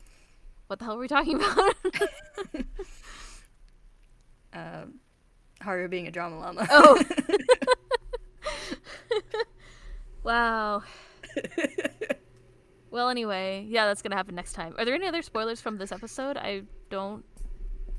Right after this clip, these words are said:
Speaker 2: I don't think so.
Speaker 1: think so. I think we kind of talked about all of them.
Speaker 2: Mm-hmm.
Speaker 1: Well, it's just, I guess Yuki and Machi are gonna be a thing.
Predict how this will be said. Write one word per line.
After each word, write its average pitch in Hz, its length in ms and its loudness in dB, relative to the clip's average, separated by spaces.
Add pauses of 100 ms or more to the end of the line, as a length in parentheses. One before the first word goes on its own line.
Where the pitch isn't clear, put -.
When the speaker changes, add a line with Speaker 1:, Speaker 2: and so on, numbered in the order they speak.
(240)
Speaker 2:
I 220 40 -10
don't 214 120 -8
think 190 160 -8
so. - 120 -8
Speaker 1:
think 240 200 -6
so. 175 220 -8
I 185 80 -8
think 214 120 -6
we 247 80 -4
kind 226 200 -8
of 196 80 -8
talked 202 180 -10
about 180 160 -10
all 139 180 -10
of - 80 -14
them. 156 360 -14 (520)
Speaker 2:
Mm-hmm. 202 260 -8 (160)
Speaker 1:
Well, 254 180 2
it's 240 120 -2
just, 226 140 -10
I - 80 -4
guess 196 240 -6
Yuki 180 240 -14
and 170 60 -12
Machi 160 280 -14
are 156 60 -14
gonna 156 160 -16
be 156 100 -18
a 160 40 -16
thing. 160 280 -18